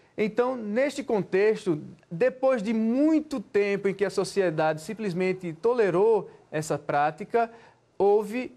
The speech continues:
a, o início de um processo de reação. Talvez a Constituição de oitenta e oito seja um marco, é, fundamental neste aspecto. A adoção de princípios como a moralidade, a impessoalidade, fizeram com que a administração pública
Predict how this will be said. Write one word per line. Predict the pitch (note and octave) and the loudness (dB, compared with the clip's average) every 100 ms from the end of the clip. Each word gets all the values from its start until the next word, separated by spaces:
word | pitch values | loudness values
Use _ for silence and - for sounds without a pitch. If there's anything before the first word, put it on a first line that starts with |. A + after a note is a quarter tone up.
| _ | _
a, | - F#3+ G3 G3 F#3+ - _ _ _ _ - | 0 2 2 2 0 -4 _ _ _ _ -6
o | A3+ | -2
início | B3+ B3+ C#4+ C#4+ A3+ | 2 2 0 0 -2
de | A3 | -2
um | |
processo | G#3+ G#3 F#3+ - F#3+ F#3+ F3 | -2 -2 -2 0 0 0 -4
de | F#3+ | -2
reação. | F3+ A3 F#3 - C3+ A#2 - _ _ _ | 0 0 0 -8 -10 -12 -18 _ _ _
Talvez | - A3 G#3+ C4 C#4 A3 - | -2 0 2 0 0 -8 -10
a | - F#3+ | -4 -4
Constituição | A3 - A3 G#3+ | -4 -4 -4 0
de | G3+ | 0
oitenta | G3+ G3+ | 0 0
e | G3+ | 2
oito | G#3 | 0
seja | - G#3 G#3 | 2 0 2
um | G3+ | 0
marco, | D#3+ E3 E3+ G3+ - _ _ - - - | 0 0 -4 -12 -16 _ _ -20 -10 -2
é, | D#3+ | 0
fundamental | D#3 - - A3+ A#3+ A#3 A3 G3+ F3 | -2 -8 -16 -6 -2 -2 -2 0 0
neste | F3 E3+ - E3+ | 0 -4 -4 -4
aspecto. | E3 - C3 A2 - - _ _ _ _ | -4 -4 -6 -6 -8 -20 _ _ _ _
A | D3 F3+ | 0 0
adoção | F#3+ G#3+ G3+ A3+ | 2 -2 0 -2
de | A3+ | -2
princípios | A3 G#3 G#3+ F#3 F3+ | -4 -4 -4 -6 -6
como | - F#3 | -4 -2
a | F3+ | 0
moralidade, | F3 F#3 F#3+ F3+ D3+ D3+ F#3 F3+ E3+ D3+ | 0 2 2 0 0 0 2 0 0 -2
a | |
impessoalidade, | E3+ F3 F3+ - F3 D3+ C#3+ D#3 F3+ D#3 C#3+ - _ | -2 -2 -2 0 -2 0 0 0 0 -2 -10 -16 _
fizeram | - F#3 A3+ A3+ | -6 0 0 0
com | G#3+ G3 | -4 -2
que | G3 | 0
a | G3 | 0
administração | G3 A3 A3+ G#3 G3+ F#3 | -2 -4 -2 -2 -2 -6
pública | - F#3+ G3+ G3 - D3+ | -4 -2 -2 -4 -2 -4